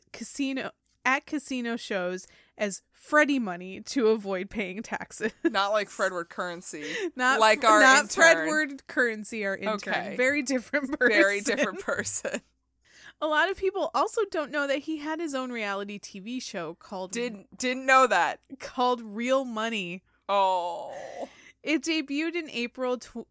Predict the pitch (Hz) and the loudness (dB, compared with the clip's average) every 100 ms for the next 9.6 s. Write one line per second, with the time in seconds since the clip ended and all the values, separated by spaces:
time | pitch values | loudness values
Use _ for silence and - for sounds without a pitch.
0 | - 254 247 254 262 247 226 196 190 240 | -12 -8 -8 -8 -10 -12 -12 -12 -10 -10
1 | 254 339 427 - 415 214 185 320 254 254 | -6 -4 -4 -4 -8 -10 -6 -2 -2 -2
2 | 262 269 247 226 - 214 233 226 214 214 | -6 -2 -2 -2 -2 -2 -2 -6 -6 -6
3 | 202 - 196 190 196 190 - 202 185 165 | -6 -6 -8 -8 -8 -6 -8 -8 -8 -8
4 | 185 - _ - 190 180 190 269 302 180 | -12 -16 _ -12 -6 -6 -4 2 4 2
5 | 175 _ _ _ _ 247 247 262 294 311 | -2 _ _ _ _ -8 -4 0 0 0
6 | 320 233 202 202 208 - - _ _ _ | -2 0 -2 -4 -8 -14 -20 _ _ _
7 | _ _ _ - - 269 277 277 269 240 | _ _ _ -18 -8 0 2 2 2 2
8 | 233 240 208 202 196 202 190 190 - 196 | 0 -4 -2 -2 -2 -2 -4 -8 -8 -6
9 | 185 175 185 175 160 151 | -4 -4 -6 -4 -2 -2